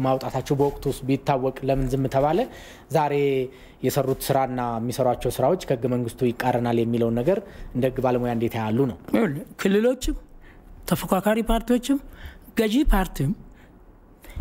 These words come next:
Speaker 2: የየራሳቸውን የቤት ህግ፣ የፓርቲ ህግ ደንብ፣ የክልል ህግ ደንብ በመሰረቱ የዘጠኙም ክልል አሁን ሲዳማ ሳይጨመር የዘጠኙም ክልል ህገ መንግስታት ከፌዴራል መንግስት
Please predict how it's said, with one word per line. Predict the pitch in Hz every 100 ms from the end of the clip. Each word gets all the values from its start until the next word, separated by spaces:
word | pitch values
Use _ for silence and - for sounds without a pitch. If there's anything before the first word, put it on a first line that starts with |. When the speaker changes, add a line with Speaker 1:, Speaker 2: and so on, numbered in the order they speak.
| - -
Speaker 2:
የየራሳቸውን | 190 220 226 254 254 240 254 247 277 247
የቤት | 196 190 202 -
ህግ፣ | 226 156 - - - - - - - - -
የፓርቲ | 180 - 214 214 240
ህግ | 175 156
ደንብ፣ | 165 254 - - - -
የክልል | 185 202 240 220 233
ህግ | 165 175
ደንብ | 147 117 - - - - - -
በመሰረቱ | 180 190 220 240
የዘጠኙም | 285 202 190 202 202
ክልል | 196 170 143 - - -
አሁን | 165 175
ሲዳማ | - 156 156
ሳይጨመር | 151 151 139 165 175 330 - - -
የዘጠኙም | 196 214 254 302 247 294
ክልል | 262 214 220 214 - -
ህገ | 180 156
መንግስታት | 175 165 151 - 294 - - - -
ከፌዴራል | 247 240 254 277 254
መንግስት | 262 254 359